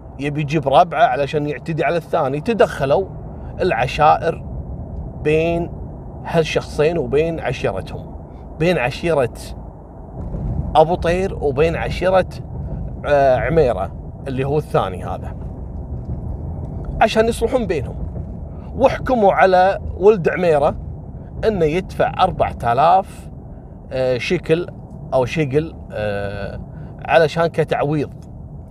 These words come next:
لمحمد أبو طير. محمد أبو طير ما عجبه الكلام، وما عجبه الصلح اللي حصل بينهم، لكن كان ملزوم وضاغطين عليها العشاير، وسكر، تقبل الموضوع وسكت.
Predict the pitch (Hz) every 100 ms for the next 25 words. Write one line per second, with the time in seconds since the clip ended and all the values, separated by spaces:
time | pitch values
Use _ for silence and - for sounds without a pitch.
0 | - - - - - - 117 135 147 156
1 | - - - - - - 147 156 135 113
2 | 110 104 95 90 139 - 185 139 131 156
3 | 165 151 139 131 117 104 - 90 92 -
4 | - - - - - - - 131 117 147
5 | 143 131 127 139 123 - 165 143 - -
6 | - - - - - - - _ - -
7 | - 139 127 - 135 - 120 101 90 98
8 | - - 185 175 160 127 156 160 131 123
9 | 123 117 120 - - - - - - -
10 | 120 131 110 160 131 107 131 123 113 104
11 | 117 104 107 170 - - - - - -
12 | - - - - 160 - 214 - - 185
13 | 127 123 113 117 175 214 - - - -
14 | -